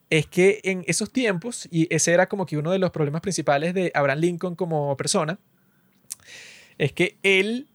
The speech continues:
por muchísimo tiempo, él, claro, era, él, él siempre era antiesclavitud,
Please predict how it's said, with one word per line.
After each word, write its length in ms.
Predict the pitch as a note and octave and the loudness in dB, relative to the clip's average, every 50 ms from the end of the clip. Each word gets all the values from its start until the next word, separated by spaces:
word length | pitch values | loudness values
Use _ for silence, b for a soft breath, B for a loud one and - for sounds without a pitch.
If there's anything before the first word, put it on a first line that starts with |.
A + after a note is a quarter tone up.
| _ _ _ _ _ _ - | _ _ _ _ _ _ 0
por 200 | - F#3+ G3 F3+ | 2 2 2 2
muchísimo 400 | F3 F#3 E3 - E3+ A3 A#3+ G#3+ | 2 -2 -2 -2 -2 -2 -2 -2
tiempo, 400 | - G#3+ G#3+ G#3 F#3 A#3+ B3 A#3+ | -2 -2 -2 -2 0 2 2 4
él, 160 | G#3 F3+ E3+ | 4 2 0
claro, 280 | - F#3+ F#3+ F#3+ F3+ E3 | 0 2 2 4 6 6
era, 140 | D#3+ D#3 E3+ | 4 4 0
él, 220 | - F3 E3+ D#3+ | -2 -2 -6 -4
él 140 | - F3 E3 | -4 -4 -2
siempre 340 | - - F#3 F3+ E3+ G3 G3 | 0 0 0 0 0 0 2
era 140 | G3 G#3+ - - | 2 2 2 0
antiesclavitud, 720 | G3 F#3+ F3+ E3 E3+ - - D#3 D3 C#3 B2+ - D#3+ D3+ | -2 -2 0 0 0 0 2 0 0 0 2 0 -2 -2